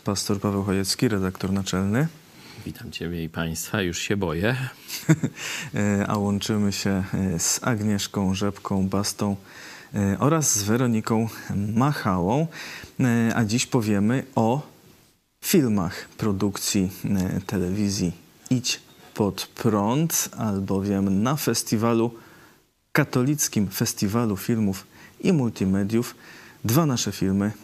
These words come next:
Speaker 1: zdobyły, e, nagrody. E, film Czy Bóg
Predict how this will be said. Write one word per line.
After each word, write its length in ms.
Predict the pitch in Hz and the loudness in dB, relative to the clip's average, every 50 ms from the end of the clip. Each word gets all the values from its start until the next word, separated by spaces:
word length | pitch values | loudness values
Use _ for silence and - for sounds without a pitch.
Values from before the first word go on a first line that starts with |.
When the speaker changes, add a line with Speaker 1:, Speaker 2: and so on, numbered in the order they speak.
| - - 120 117 | -2 0 2 2
Speaker 1:
zdobyły, 720 | 117 104 101 92 120 123 120 101 107 110 107 101 98 98 95 - - - - | 2 2 0 0 2 2 2 2 2 2 2 2 2 2 0 -2 -8 -10 -6
e, 300 | - 101 95 92 92 92 | -2 0 0 2 2 2
nagrody. 880 | 92 101 107 127 151 160 131 - 117 110 104 98 95 95 104 113 135 147 - - - - - - - - - | 2 4 4 4 4 4 2 0 2 2 2 2 2 2 2 2 2 0 -4 -10 -16 -16 -16 -16 -16 -8 -2
E, 340 | 107 107 104 98 95 87 92 | 0 0 2 2 2 0 -2
film 440 | 92 - - 117 113 110 107 101 98 - | -4 -2 0 2 2 4 2 2 0 0
Czy 180 | - - 127 | 2 2 2
Bóg 400 | 104 98 101 127 123 117 - - | 2 2 2 0 0 0 -2 -6